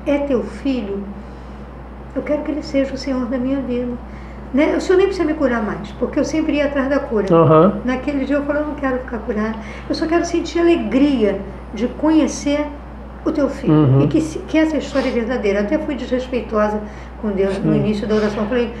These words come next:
Speaker 1: "Essa babujeira toda."
Speaker 2: Mas sabe o que é legal? Isso também comprova de que você pode viver anos e anos e anos frequentando um lugar e não ter conhecido o
Speaker 1: Sim.
Speaker 2: dono, né?
Speaker 1: Sim. Né?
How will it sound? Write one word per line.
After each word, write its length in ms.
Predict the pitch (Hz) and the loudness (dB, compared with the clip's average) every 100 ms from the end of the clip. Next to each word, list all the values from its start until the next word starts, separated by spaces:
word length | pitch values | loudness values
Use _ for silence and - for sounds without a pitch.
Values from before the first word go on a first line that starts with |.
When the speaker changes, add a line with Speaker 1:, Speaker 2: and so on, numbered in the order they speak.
| - | -8
Speaker 1:
"Essa 160 | 269 262 | -4 0
babujeira 560 | 240 233 202 214 220 | 0 0 0 0 0
toda." 220 | 208 - 175 | -2 -2 4
Speaker 2:
Mas 140 | 156 | 6
sabe 140 | 175 175 | 8 8
o 20 | |
que 60 | 185 | 10
é 40 | |
legal? 440 | 160 151 156 143 135 | 10 10 10 8 6
Isso 120 | 135 | 2
também 240 | 165 156 160 | 0 0 0
comprova 880 | - 190 190 - 151 190 175 139 - | 4 6 6 6 8 8 6 2 0
de 80 | - | 0
que 80 | |
você 240 | 151 151 165 | 2 2 2
pode 220 | - 160 | 6 6
viver 300 | 143 156 160 | 6 4 8
anos 380 | 160 180 214 170 | 8 8 8 6
e 40 | 180 | 6
anos 280 | 175 180 156 | 6 6 6
e 40 | |
anos 180 | 160 156 | 6 4
frequentando 580 | - 160 165 139 160 170 | 4 6 8 8 8 8
um 80 | |
lugar 360 | 165 147 143 156 | 8 8 8 8
e 20 | |
não 120 | 175 | 8
ter 140 | 170 160 | 6 6
conhecido 760 | 175 160 - 156 156 170 165 | 6 6 6 6 8 10 8
o 40 | 151 | 8
Speaker 1:
Sim. 220 | 160 143 | 6 8
Speaker 2:
dono, 340 | 156 156 147 | 10 8 8
né? 200 | 143 143 - | 4 2 -2
Speaker 1:
Sim. 580 | - - 180 180 196 254 - - - - - | -10 -10 -8 -6 -6 -6 -8 -12 -14 -14 -4
Né? 180 | 214 | 0